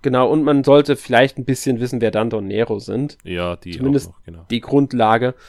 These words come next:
Speaker 1: Kann man sich anlesen, wenn man die anderen Teile gespielt hat, bringt's natürlich trotzdem was, weil man die Charaktere schon mal kennt, man hat sie sch-, man hat schon ein bisschen was mit ihnen zu tun gehabt und so.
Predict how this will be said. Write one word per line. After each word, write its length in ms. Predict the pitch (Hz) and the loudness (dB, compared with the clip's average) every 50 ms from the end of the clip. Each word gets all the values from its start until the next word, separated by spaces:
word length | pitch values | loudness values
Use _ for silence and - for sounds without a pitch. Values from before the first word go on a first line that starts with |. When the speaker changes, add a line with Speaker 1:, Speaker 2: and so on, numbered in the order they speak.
| - - - - _ - _ _ - | -20 -20 -20 -20 _ -20 _ _ -6
Speaker 1:
Kann 140 | - 147 170 | 0 2 6
man 140 | 170 160 151 | 6 6 6
sich 140 | 139 - - | 4 2 -2
anlesen, 500 | 151 165 165 175 170 165 156 165 156 143 | 0 2 2 4 4 4 2 2 2 4
wenn 80 | 147 151 | 4 4
man 100 | 147 143 | 4 4
die 80 | 139 82 | 2 2
anderen 220 | 117 139 143 147 | 2 0 0 -2
Teile 260 | - 143 135 135 135 | 0 0 0 0 0
gespielt 440 | 131 131 - - - 147 147 147 - | -2 -4 -8 -6 -4 -2 -2 -2 -2
hat, 160 | 135 123 - - | -2 -4 -2 -2
bringt's 240 | - 139 135 - | -2 -2 0 0
natürlich 240 | 139 127 - 117 - | -4 -6 -8 -10 -12
trotzdem 380 | - - 139 - - 147 135 123 | -8 -8 -8 -6 -4 -6 -4 -2
was, 180 | 131 127 - | -2 -4 -2
weil 80 | - 120 | -4 -4
man 140 | 117 113 113 | -4 -4 -6
die 60 | 127 | -6
Charaktere 420 | - - 117 113 - 120 117 110 110 | -10 -10 -12 -10 -6 -6 -6 -6 -6
schon 120 | - 123 107 | -8 -8 -8
mal 80 | 104 | -8
kennt, 260 | - - 131 139 143 | -4 -4 -2 -2 -2
man 100 | 127 117 | -2 -4
hat 120 | 110 104 - | -6 -8 -8
sie 80 | 107 | -12
sch-, 160 | 104 - - - | -16 -16 -18 -12
man 140 | 123 110 107 | -10 -8 -8
hat 120 | 107 - - | -8 -8 -10
schon 100 | 110 107 | -12 -14
ein 60 | - _ _ _ | -14 _ _ _
bisschen 380 | 120 - - 110 110 107 - - - _ _ _ | -16 -12 -10 -8 -8 -8 -10 -14 -20 _ _ _
was 140 | - 110 - | -10 -8 -8
mit 160 | 127 120 - | -8 -10 -10
ihnen 160 | - 131 123 110 | -10 -10 -10 -10
zu 100 | - 113 | -12 -8
tun 200 | - 147 160 151 | -4 -4 -2 -2
gehabt 260 | 139 131 135 - - | -4 -6 -6 -8 -10
und 120 | 123 131 - | -12 -10 -6
so. 220 | - 127 123 113 | -4 -6 -6 -6